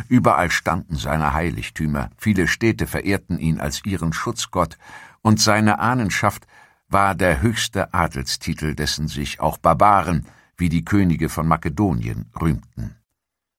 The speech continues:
Er ist die Verkörperung der höchsten Vitalität. Als stärkster und unermüdlichster, schnellfüßigster und bogenkundigster unter allen Sterblichen,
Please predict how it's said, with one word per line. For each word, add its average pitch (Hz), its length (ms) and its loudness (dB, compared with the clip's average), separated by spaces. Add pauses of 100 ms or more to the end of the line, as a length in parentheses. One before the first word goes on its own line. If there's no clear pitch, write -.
(380)
Er 113 200 4
ist - 180 -2
die 117 80 -4
Verkörperung 65 800 -2
der 62 180 -6
höchsten 78 460 -8
Vitalität. 65 800 -8 (540)
Als 80 220 0
stärkster 113 640 -2
und 73 260 -6
unermüdlichster, 87 1000 -2
schnellfüßigster - 1040 -2
und - 240 -2
bogenkundigster 98 1120 0
unter 82 260 -2
allen 87 220 0
Sterblichen, 104 720 -4